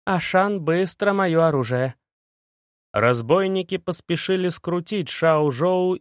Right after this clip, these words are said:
и Фань Мулань, что стояли за спиной Ба Вэньлинь. Как взмахом её ноги один тут же был отброшен в сторону разбушевавшейся реки Шуйлун. Девушки развернулись и повторили за ней.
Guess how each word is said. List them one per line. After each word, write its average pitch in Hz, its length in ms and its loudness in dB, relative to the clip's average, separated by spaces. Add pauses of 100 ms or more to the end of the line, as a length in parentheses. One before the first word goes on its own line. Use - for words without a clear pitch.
(100)
и 170 120 -2
Фань 156 360 0
Мулань, 160 500 -2 (300)
что - 220 -6
стояли 113 440 -2
за 110 140 -2
спиной 117 420 -4
Ба 123 180 0
Вэньлинь. 127 480 -4 (440)
Как 139 180 -2
взмахом 147 560 0
её 151 160 0
ноги 143 320 0
один 170 480 0
тут 185 300 -2
же 156 180 -2
был 151 220 2
отброшен 123 640 -2
в - 40 -14
сторону 175 540 0
разбушевавшейся 143 960 -4
реки 147 340 -6
Шуйлун. 127 600 -4 (1120)
Девушки 135 500 -2
развернулись 135 800 0
и 143 60 -4
повторили 127 600 0
за 151 180 0
ней. 113 360 -6